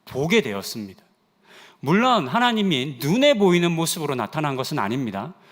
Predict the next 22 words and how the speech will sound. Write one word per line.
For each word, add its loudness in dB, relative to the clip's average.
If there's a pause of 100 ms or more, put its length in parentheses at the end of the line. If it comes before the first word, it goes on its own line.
(280)
그러나 -2 (240)
마지막 0
열 2
번의 0
재앙 -4
끝에 -4 (120)
놀라운 0
일이 -4
생깁니다. -10
그건 -2
바로 0
뭐냐면 -2 (520)
애굽 0
왕 2
바로가 0 (180)
하나님을 -2
본 -8
겁니다. -12 (2500)
바로가 6
하나님을 2
보지 0
않았다면, -2